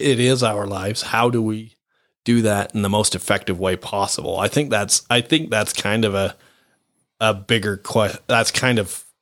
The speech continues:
closer to what you're driving at, because, because, uh, if you were able to, if you were able to support your family more effectively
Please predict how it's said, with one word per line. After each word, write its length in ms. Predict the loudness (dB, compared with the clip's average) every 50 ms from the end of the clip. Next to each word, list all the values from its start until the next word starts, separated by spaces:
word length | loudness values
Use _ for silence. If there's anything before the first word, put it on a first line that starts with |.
| _ _ _ _
closer 460 | -6 0 2 2 2 2 0 -2 -2 -2
to 80 | 0
what 280 | 2 2 2 0 0 -4
you're 100 | -6 -4
driving 460 | 0 2 2 2 2 2 -2 -4 -6
at, 260 | -6 -6 -8 -8 -8
because, 560 | -8 -8 -4 0 2 2 2 2 0 -4 -8 -10 _ _ _ _ _ _ _ _ _ _ _ _ _ _ _ _ -4
because, 500 | -4 -2 2 2 2 2 2 2 0 0
uh, 260 | 0 0 -2 -4 -6 -10 _ _ _ _ _ _ _ _ _ _ _ _ _ _ _ _ _ _ _ -2
if 240 | -2 -2 -2 0 0
you 180 | 2 4 4 6
were 340 | 6 6 4 4 2 0 0 2
able 300 | 2 2 2 2 0 0
to, 440 | 0 0 2 2 2 2 0 -2 -4 -6
if 160 | -6 -4 -2
you 80 | 0 0
were 100 | 2 0
able 200 | 0 0 -2 -4
to 420 | -4 -4 -4 -4 -4 -6 -8 -10 -14 _ _ _ _ _ _ _ _ _ _ _ _ _ _ _ _ _ _ _ _
support 420 | -8 -6 -4 0 2 2 2 2
your 140 | 0 -2 -2
family 640 | 0 0 0 2 2 0 0 -2 -2 -4 -6 -10 _ _ _ _ _ _ _ _ _ _ _ _ _ _ _ _ -2
more 240 | 2 2 4 2 2
effectively 840 | 0 2 2 2 2 2 0 -2 -2 -2 -2 -2 -2 -2 -4 -10